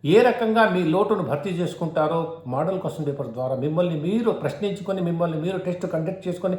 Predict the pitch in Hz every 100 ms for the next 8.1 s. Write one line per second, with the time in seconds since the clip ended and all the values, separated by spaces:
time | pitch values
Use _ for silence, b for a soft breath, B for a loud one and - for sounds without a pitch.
0 | B B 185 185 185 170 165 170 170 165
1 | 160 202 208 B B - 151 147 131 -
2 | B - 139 - 175 190 214 - 180 175
3 | 175 - 185 175 170 151 147 B B 156
4 | 170 165 180 - 147 127 123 110 110 90
5 | 85 - - _ _ _ b b b -
6 | 190 - 262 262 240 226 180 185 - 220
7 | - 185 175 147 135 113 160 135 123 -
8 | 92